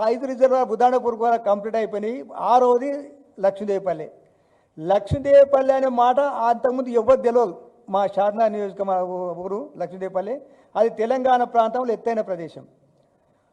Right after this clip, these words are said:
ఆ ముఖ్యమంత్రి గారు, గౌరవ కేసీ, మాజీ ముఖ్యమంత్రి కేసీఆర్ గారు లక్ష్మీదేవిపల్లి దగ్గర ప్రాజెక్ట్ రిజర్వాయర్ కట్టి తెలంగాణ రంగారెడ్డి జిల్లా కానీ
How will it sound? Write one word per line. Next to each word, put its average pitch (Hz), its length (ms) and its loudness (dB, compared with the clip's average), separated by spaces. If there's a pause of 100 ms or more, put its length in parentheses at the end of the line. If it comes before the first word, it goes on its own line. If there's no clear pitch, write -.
(180)
ఆ 190 140 -2 (120)
ముఖ్యమంత్రి 262 580 2
గారు, 262 260 6 (460)
గౌరవ 226 300 4
కేసీ, 240 240 -2 (1080)
మాజీ 226 260 2
ముఖ్యమంత్రి 220 520 -2 (100)
కేసీఆర్ 214 420 0
గారు 214 200 2 (840)
లక్ష్మీదేవిపల్లి 269 840 4
దగ్గర 254 220 4
ప్రాజెక్ట్ 226 520 0
రిజర్వాయర్ 233 440 0
కట్టి 226 280 0 (600)
తెలంగాణ 240 380 4 (200)
రంగారెడ్డి 233 420 4
జిల్లా 226 160 2
కానీ 220 320 2